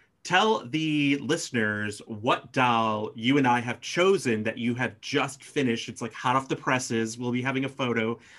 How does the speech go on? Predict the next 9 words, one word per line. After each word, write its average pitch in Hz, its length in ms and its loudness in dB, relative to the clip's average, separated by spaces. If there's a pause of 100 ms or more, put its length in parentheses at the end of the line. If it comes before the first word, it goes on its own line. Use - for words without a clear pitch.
(120)
uh, 113 300 4
coming 139 360 0
up 117 120 0
shortly. 107 600 -2 (460)
Uh, 110 240 0 (260)
let 151 280 -2
the 190 100 -2
audience 143 500 0
know 107 440 -4